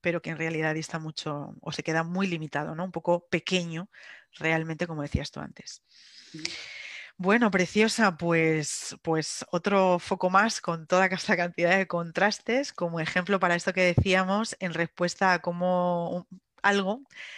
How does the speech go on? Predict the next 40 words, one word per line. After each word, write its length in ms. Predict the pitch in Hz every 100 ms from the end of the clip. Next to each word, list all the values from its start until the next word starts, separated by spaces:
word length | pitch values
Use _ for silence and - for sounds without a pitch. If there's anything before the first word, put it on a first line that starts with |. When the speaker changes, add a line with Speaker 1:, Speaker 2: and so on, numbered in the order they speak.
| - -
Speaker 1:
sobre 240 | - 170
lo 120 | 170
que 100 | 165
nos 160 | 170 160
ponemos 380 | - 170 180 175
delante 580 | 175 180 185 208 208 196
nos 220 | 170 -
puede 440 | 170 165 180 175
desvelar 920 | 165 165 156 165 156 156 170 190 233 -
y 140 | 196
descubrir 680 | 170 - - 170 170 196 -
tantas 420 | 175 175 175 170
cosas 580 | - 180 - 208 247 - - - - - - - -
de, 460 | 185 185 170 165 -
de 120 | 185
nosotros, 540 | 180 - 190 214 233 -
en, 520 | 185 170 170 165 160 160
concretamente 520 | 170 180 185 180 180
en 40 | 180
esto 160 | 180
que 60 | 170
estamos 260 | 175 175 -
tratando, 360 | 165 180 185
que 60 | 185
es 80 | -
el 120 | 165
tema 200 | 165 165
del 100 | 156
amor 460 | 147 170 190 208 190
y 60 |
del 180 | 156 147
vínculo 680 | 165 185 185 196 196 196 190
y 240 | 175 156 -
demás. 320 | 147 151 -
Pues 220 | - 165
a 60 | 185
mí 100 | 226
se 80 | 262
me 80 | 269
ocurre 460 | 254 269 247 240